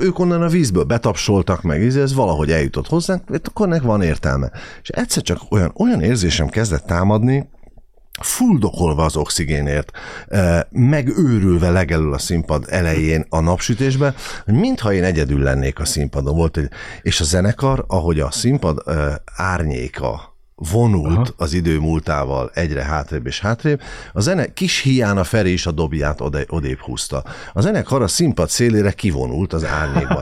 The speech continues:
Speaker 2: <laughs>
Speaker 1: állni, és én ott álltam elől, tehát mögöttem kétszáz méterrel egy zenekar, akik ilyen, „Jó, még ezt megcsináljuk, de utána tényleg elájulunk.”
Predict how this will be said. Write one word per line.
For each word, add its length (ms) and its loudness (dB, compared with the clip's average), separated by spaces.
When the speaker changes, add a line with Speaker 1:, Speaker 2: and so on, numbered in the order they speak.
Speaker 2:
<laughs> 60 0
Speaker 1:
állni, 260 2
és 160 0
én 160 4
ott 240 0
álltam 380 0
elől, 340 4
tehát 180 -2
mögöttem 680 2
kétszáz 480 0
méterrel 640 0
egy 140 2
zenekar, 440 2
akik 300 0
ilyen, 320 2
„Jó, 260 4
még 220 2
ezt 220 0
megcsináljuk, 540 2
de 100 2
utána 320 2
tényleg 400 2
elájulunk.” 580 2